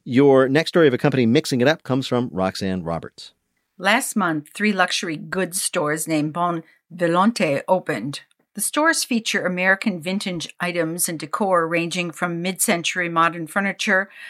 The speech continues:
Speaker 2: and nine hundred dollar used Levi's. It took about a week for savvy shoppers to figure out that Bon Volonté, French for goodwill, is actually the high-end spin-off of the country's largest thrift store chain. Quote,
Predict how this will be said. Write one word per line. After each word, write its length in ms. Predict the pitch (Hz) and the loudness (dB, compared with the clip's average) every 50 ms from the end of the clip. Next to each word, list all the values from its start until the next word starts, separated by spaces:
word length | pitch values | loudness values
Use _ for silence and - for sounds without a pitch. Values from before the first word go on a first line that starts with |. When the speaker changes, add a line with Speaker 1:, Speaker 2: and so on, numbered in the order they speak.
| - - - - - _ - | -18 -18 -20 -20 -20 _ -2
Speaker 2:
and 320 | 185 185 180 170 170 170 | 0 0 0 0 -2 0
nine 300 | 175 175 185 190 196 208 | 2 4 4 4 2 -2
hundred 440 | 226 226 214 196 196 185 185 175 165 | -4 -2 -2 -2 -2 -2 -6 -6 -4
dollar 380 | 165 160 156 160 165 165 165 165 | 0 2 2 2 2 0 -2 -4
used 400 | 165 170 170 175 185 185 - - | -4 -6 -8 -10 -8 -8 -6 -4
Levi's. 680 | 220 262 277 196 151 - - - - - - - - - _ _ _ _ _ _ _ _ _ _ - | -2 -2 0 -2 -4 -6 -6 -6 -2 0 0 0 0 -2 _ _ _ _ _ _ _ _ _ _ -8
It 140 | - 220 220 | -8 -6 -2
took 180 | - 349 - - | -2 -2 -2 0
about 240 | 269 233 208 185 | 2 2 2 2
a 80 | 180 180 | 2 -2
week 360 | 185 202 262 311 - - - | -2 0 0 0 0 -2 -6
for 100 | - 190 | -10 -8
savvy 400 | 175 - - 185 170 175 170 160 | -6 -2 0 2 0 0 0 -2
shoppers 580 | 160 - - 233 247 277 - - 147 - - - | -6 0 2 2 2 2 0 -4 -6 -6 -6 -8
to 80 | - | -10
figure 320 | 151 - 214 208 180 185 175 | -8 -6 -6 -4 -2 0 2
out 280 | 170 170 180 180 - | 2 2 2 0 -4
that 180 | 185 160 120 - _ _ _ _ _ - | -8 -8 -8 -8 _ _ _ _ _ 0
Bon 320 | 196 196 196 196 185 165 | 0 0 2 0 -4 -8
Volonté, 840 | 156 156 175 170 160 160 196 269 294 - - 196 - - 214 233 208 _ _ - | -10 -8 -6 -4 0 2 2 2 2 0 -2 -4 -2 -2 -4 -4 -4 _ _ -20
French 480 | - - - - 214 185 196 - - - | -18 -10 0 2 2 2 2 0 -2 -2
for 160 | - 190 165 | -2 -4 -6
goodwill, 720 | 151 170 196 180 160 160 196 233 247 - 156 214 269 _ _ - - - - _ - | -4 -4 -4 -4 -2 2 4 4 4 4 4 -2 -4 _ _ -20 -20 -20 -20 _ -6
is 140 | - 202 180 | -4 0 2
actually 460 | 196 170 190 233 - - 226 208 190 | 4 4 2 2 0 -2 -2 -2 -2
the 140 | 156 151 - | -2 -4 -4
high-end 520 | 180 196 196 190 190 190 190 185 180 170 | -2 0 0 0 0 -2 -4 -4 -4 -4
spin-off 580 | - - - - 277 285 233 175 151 156 - - | -6 -4 0 0 2 2 2 2 2 0 0 -4
of 120 | 180 170 | -12 -10
the 120 | 175 185 180 | -8 -10 -8
country's 540 | - - 220 202 202 - - 208 185 175 | -4 -2 -2 -2 -2 -4 -6 -6 -6 -2
largest 460 | 180 165 160 156 156 196 202 - - - | 0 0 0 0 -2 -6 -8 -8 -6 -2
thrift 180 | 311 403 - | -2 -2 -2
store 280 | - - - 151 110 135 | -2 -4 -4 -4 -4 -4
chain. 420 | - - 170 - - - 147 - _ _ _ _ _ _ _ _ _ _ _ _ _ | -4 -4 -4 -4 -8 -12 -20 -20 _ _ _ _ _ _ _ _ _ _ _ _ _
Quote, 320 | - - 262 247 - - | 4 6 6 6 6 2